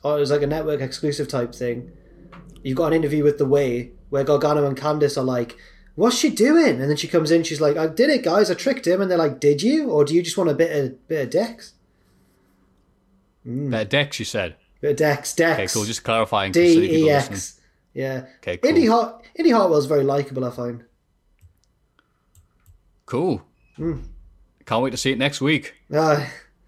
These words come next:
Speaker 2: Something I did watch, though, A W Dynamite.
Speaker 1: Light the fuse! Light the fuse!
Speaker 2: Boom.
Speaker 1: Dynamite!
Speaker 2: Do you like the Excalibur Taz thing? It,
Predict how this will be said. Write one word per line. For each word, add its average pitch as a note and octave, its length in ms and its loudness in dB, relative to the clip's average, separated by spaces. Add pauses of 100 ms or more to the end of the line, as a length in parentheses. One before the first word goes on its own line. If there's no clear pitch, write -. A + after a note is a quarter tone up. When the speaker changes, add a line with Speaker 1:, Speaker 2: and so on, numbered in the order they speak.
(1200)
Speaker 2:
Something D#3+ 240 0
I C#3+ 60 4
did E3 180 0
watch, C#3+ 240 0
though, D3 280 0 (200)
A F#3+ 160 0
W G#3 300 2
Dynamite. E3+ 800 0
Speaker 1:
Light B3+ 240 2
the - 80 -2
fuse! - 720 2 (160)
Light C4+ 220 2
the - 60 -8
fuse! F#3+ 540 2
Speaker 2:
Boom. G3+ 180 0
Speaker 1:
Dynamite! D#3+ 560 2 (1500)
Speaker 2:
Do - 80 -10 (600)
you A2+ 60 -2
like G2 100 -4
the G#2+ 60 -10
Excalibur G2+ 380 -6
Taz G2+ 300 -6
thing? F#2 240 -10 (520)
It, C3+ 200 -14